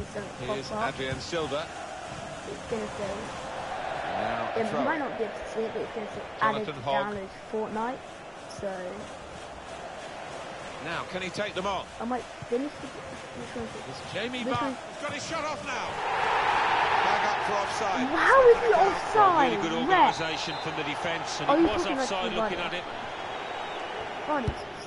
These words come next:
Speaker 1: it's like, Silva is not... Clearly not offside. Come on, Riyad. Riyad, you've done nothing all game.
Speaker 2: Could be a chance here. They've got the
Speaker 1: Come
Speaker 2: ball
Speaker 1: inside.
Speaker 2: into a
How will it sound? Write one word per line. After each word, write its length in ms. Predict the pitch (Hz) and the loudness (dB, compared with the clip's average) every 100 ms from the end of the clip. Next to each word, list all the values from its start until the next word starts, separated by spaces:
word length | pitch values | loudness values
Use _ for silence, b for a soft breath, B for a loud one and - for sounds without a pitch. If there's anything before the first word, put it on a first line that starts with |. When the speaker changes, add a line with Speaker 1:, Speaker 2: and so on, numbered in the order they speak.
| - - - - - | -10 -10 -12 -12 -12
Speaker 1:
it's 140 | 226 - | -12 -8
like, 180 | 214 - - - - - - - - - - - | -8 -8 -12 -12 -14 -14 -14 -14 -14 -14 -12 -6
Silva 260 | 330 254 - 202 | -4 -4 -8 -12
is 120 | - 233 | -8 -4
not... 320 | 254 269 247 - - | -2 -2 -4 -8 -12
Clearly 400 | - 277 254 220 | -4 -2 0 -2
not 200 | 226 214 | -4 -4
offside. 280 | 208 - 208 - | -8 -8 -10 -10
Come 160 | - 262 | -8 -4
on, 100 | 247 214 | -4 -2
Riyad. 480 | 208 208 233 196 - - - - - - | -2 -4 -8 -12 -12 -12 -14 -14 -14 -10
Riyad, 200 | 220 214 | -6 -4
you've 120 | 214 - | -4 -4
done 280 | 220 220 226 | -4 -2 -2
nothing 320 | 220 - 214 | -4 -8 -10
all 80 | 208 | -8
game. 260 | 196 196 - - - - - - - | -6 -8 -8 -12 -14 -14 -14 -14 -10
Speaker 2:
Could 120 | 190 165 | -8 -6
be 80 | |
a 40 | 165 | -6
chance 340 | - 196 208 - | -4 -4 -4 -4
here. 220 | 185 131 - - - | -2 -4 -6 -10 -10
They've 140 | 127 | -8
got 140 | 190 | -6
the 60 | - | -6
Speaker 1:
Come 100 | - | -2
Speaker 2:
ball 120 | - | 0
Speaker 1:
inside. 240 | 185 233 247 294 | 0 0 0 0
Speaker 2:
into 180 | - | -2
a 40 | 165 | -4